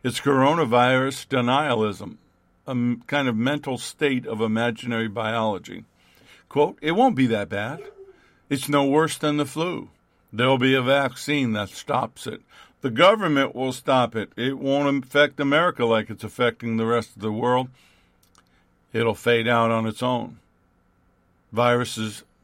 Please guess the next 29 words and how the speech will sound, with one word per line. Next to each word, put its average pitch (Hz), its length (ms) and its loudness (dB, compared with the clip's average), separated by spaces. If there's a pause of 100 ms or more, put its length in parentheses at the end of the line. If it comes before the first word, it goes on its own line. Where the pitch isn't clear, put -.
(140)
don't 117 260 -2
exist, 110 640 -4 (500)
don't 110 240 -2
cause 107 320 -2
disease. 104 520 -10 (300)
It'll 226 160 6
be 294 140 0
contained, 170 600 2
won't 135 280 -2
spread 139 360 2
any 131 280 2
further. 123 540 -2 (120)
It'll 180 160 2
be 127 160 -2
stopped.'" - 760 -4 (1400)
Well, 120 140 -6
when 120 140 0
you 123 80 2
hear 135 160 0
these 117 220 -6
phrases, 143 680 -2 (640)
you've 110 200 -8
got 117 220 -4
pandemic 113 640 -4
denialism 113 840 -4
disease. 101 640 -12 (800)
And 117 200 -2
here's 143 340 2
how 127 260 0